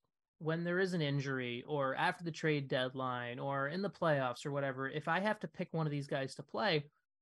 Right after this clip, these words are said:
I wanna be able to have the largest sample size to make the right choice." And I think that's kind of what the Stars are doing here right now, where it's,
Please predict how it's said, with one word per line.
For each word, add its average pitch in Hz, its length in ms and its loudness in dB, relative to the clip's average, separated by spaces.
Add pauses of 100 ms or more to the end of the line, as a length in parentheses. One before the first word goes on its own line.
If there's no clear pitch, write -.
I 170 140 4
wanna 190 240 2
be 165 140 0
able 151 220 0
to 139 60 -2
have 139 240 -2
the 143 80 -2
largest 147 480 -2
sample 143 260 -4
size 131 640 -4
to 160 100 -4
make 135 200 -2
the 139 80 -6
right 135 180 -4
choice." 135 320 -8
And 160 80 0
I 202 40 0
think 277 200 -4
that's 175 220 2
kind 165 220 -2
of 202 60 -2
what 185 80 -8
the - 80 -10
Stars 151 360 -4
are 120 80 -6
doing 143 360 -4
here 226 160 -4
right 240 180 -6
now, 247 200 -4
where 175 240 4
it's, 156 240 2